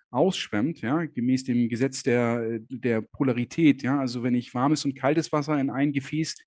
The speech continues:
gießen würde, habe ich relativ schnell eine Temperatur. Und so stelle ich mir das auch vor, äh, mit Mineralien zum Beispiel. Deswegen, ähm, empfehle ich immer ein, ja, trotz, also auch mit Mineralien, äh, angereichertes oder gesättigtes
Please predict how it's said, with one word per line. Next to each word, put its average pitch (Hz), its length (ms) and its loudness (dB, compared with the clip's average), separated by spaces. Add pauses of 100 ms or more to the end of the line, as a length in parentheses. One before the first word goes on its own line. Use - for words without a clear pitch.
(160)
gießen 151 420 -4
würde, 156 340 2 (200)
habe 139 160 2
ich 127 100 -2
relativ 147 280 -2
schnell 135 220 -2
eine 131 200 2
Temperatur. 135 640 -2
Und 104 140 -2
so 135 360 0 (200)
stelle 139 260 0
ich 135 140 -2
mir 139 100 2
das 135 240 -2 (220)
auch 123 240 -2
vor, 135 640 0
äh, 127 280 0
mit 123 360 0
Mineralien 127 600 0
zum 143 200 -8
Beispiel. 135 340 -4
Deswegen, 127 680 2 (320)
ähm, 120 560 2
empfehle 131 400 -2
ich 127 160 -10
immer 147 300 -4
ein, 131 520 2
ja, 120 300 -4 (380)
trotz, - 360 -6 (120)
also 120 200 -6
auch 123 120 -8
mit 123 140 -10
Mineralien, 120 720 0
äh, 120 400 -6
angereichertes 117 800 -2
oder 113 140 -8
gesättigtes 117 640 -8